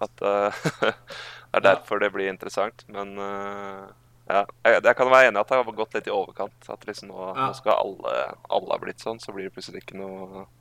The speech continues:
Speaker 2: Ja.
Speaker 1: så kult.
Speaker 2: Den trenden er vel kanskje på vei litt ned. Du snakket vel heller bare om trenden i seg selv.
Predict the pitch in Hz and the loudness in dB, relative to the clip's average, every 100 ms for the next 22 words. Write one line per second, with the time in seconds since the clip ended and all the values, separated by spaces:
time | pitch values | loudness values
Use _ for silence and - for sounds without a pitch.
0 | _ - 110 117 _ - 95 - - - | _ -16 -16 -16 _ -4 -4 -4 -10 -2
1 | 220 208 170 160 190 160 190 202 151 147 | -2 0 -4 0 0 2 2 2 2 -4
2 | 156 139 135 135 131 127 120 139 127 127 | -2 0 0 -2 -4 -8 -8 -10 -10 -12
3 | 117 120 123 117 120 120 110 110 117 113 | -12 -8 -6 -6 -6 -6 -6 -10 -10 -14
4 | 107 113 107 - 113 - 110 120 | -12 -14 -16 -16 -16 -14 -12 -14